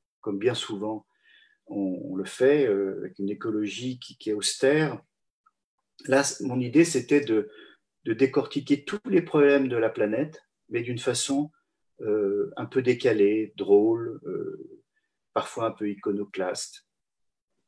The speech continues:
Alors, certains sujets, oui, peuvent se lire, euh, par les enfants, la plupart d'ailleurs, je pense, mais il est pas, c'est pas un livre, euh, spéci-, c'est pas un livre spécifiquement, euh,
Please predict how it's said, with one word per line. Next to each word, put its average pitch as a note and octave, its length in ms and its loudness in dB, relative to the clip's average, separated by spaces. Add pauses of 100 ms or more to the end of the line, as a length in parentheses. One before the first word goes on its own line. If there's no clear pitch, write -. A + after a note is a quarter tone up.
(220)
Alors, G#2+ 200 2
certains D3+ 340 2
sujets, C#3 560 4 (300)
oui, F#3 140 8
peuvent C3+ 260 6
se - 360 -8
lire, B2 420 2
euh, G2 480 0 (600)
par G2 140 -4
les G2 140 0
enfants, G#2 480 -4 (1000)
la G#2+ 100 0
plupart A#2+ 420 0
d'ailleurs, G#2+ 320 0
je B2 140 -10
pense, - 400 -6
mais A2 460 0 (340)
il A2+ 100 -4
est A2+ 60 -2
pas, - 220 0
c'est C3+ 200 0
pas C#3 120 2
un C#3 80 4
livre, B2+ 340 0
euh, G2+ 260 0 (1300)
spéci-, - 580 0
c'est - 220 0
pas C#3+ 160 4
un C#3 60 4
livre C3+ 300 -2
spécifiquement, C3 1120 -2
euh, G#2 260 0